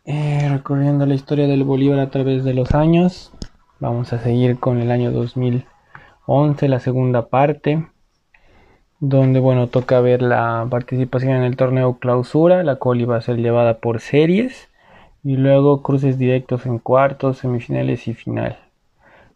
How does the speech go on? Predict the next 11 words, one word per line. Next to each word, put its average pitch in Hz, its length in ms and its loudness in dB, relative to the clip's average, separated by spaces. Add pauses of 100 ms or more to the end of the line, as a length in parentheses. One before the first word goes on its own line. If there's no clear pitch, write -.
Bolívar 131 300 4
ya 131 100 2
no 131 120 0
tenía 131 260 0
participación 127 800 -2
internacional, 135 1080 2
descansó 139 520 2
bastante 139 560 2
los 135 180 2
meses 139 420 2
de 131 400 2